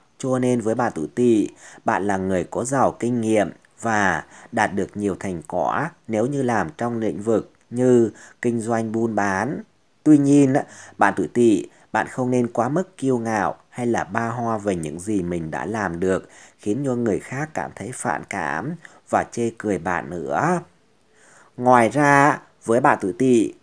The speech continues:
cũng có thể kiếm được một khoản tiền dựa vào vận may của mình trong ngày. Và bạn chỉ nên coi đó là một chuyện đáng mừng, chứ không nên dựa dẫm hẳn vào đó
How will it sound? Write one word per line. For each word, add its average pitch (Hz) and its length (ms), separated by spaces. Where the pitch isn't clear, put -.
cũng - 180
có 147 120
thể - 180
kiếm 110 240
được 151 220
một 90 180
khoản 82 320
tiền 101 440
dựa 110 180
vào 101 180
vận 95 200
may 117 320
của 95 100
mình 98 340
trong 117 180
ngày. 95 440
Và 123 140
bạn 110 260
chỉ 95 140
nên 131 460
coi 139 140
đó 110 180
là 113 560
một 117 240
chuyện 110 300
đáng 104 260
mừng, 104 420
chứ 127 120
không 139 200
nên 127 180
dựa 107 200
dẫm 90 300
hẳn 98 220
vào 113 220
đó 87 420